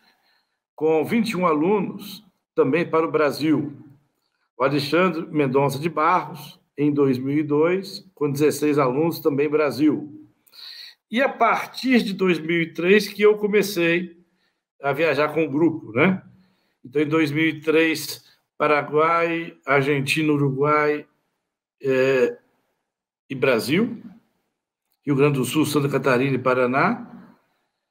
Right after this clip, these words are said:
É, em dois mil e quatro,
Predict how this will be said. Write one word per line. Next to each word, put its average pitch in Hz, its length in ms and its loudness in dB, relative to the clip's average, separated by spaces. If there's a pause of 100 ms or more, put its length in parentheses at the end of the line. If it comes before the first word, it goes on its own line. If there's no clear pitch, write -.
(300)
É, 139 640 2 (280)
em 175 100 0
dois 175 260 2
mil 175 200 0
e 160 40 0
quatro, 165 600 -2